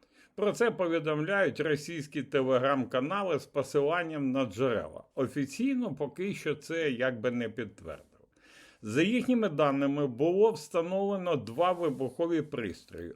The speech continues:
Один під опорою, другий під залізничним полотном приблизно за тридцять кілометрів до початку мосту. Вибух призвів до обвалення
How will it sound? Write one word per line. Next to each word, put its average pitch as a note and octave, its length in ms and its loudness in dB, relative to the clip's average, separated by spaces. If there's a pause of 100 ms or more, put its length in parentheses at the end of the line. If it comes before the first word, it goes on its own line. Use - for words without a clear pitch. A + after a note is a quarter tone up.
Один D3+ 360 2
під D3 220 -2
опорою, D3+ 640 -2 (920)
другий G#3+ 460 6
під F3+ 240 -4
залізничним D3 1000 -2
полотном D3 760 0
приблизно D3 640 -4
за B2 200 0
тридцять C3 500 -2
кілометрів C#3 720 -2
до G#2+ 200 -2
початку B2 640 -4
мосту. A2 580 -6 (460)
Вибух B3+ 520 2
призвів F#3+ 600 -2
до A3 300 6
обвалення D#3 1120 4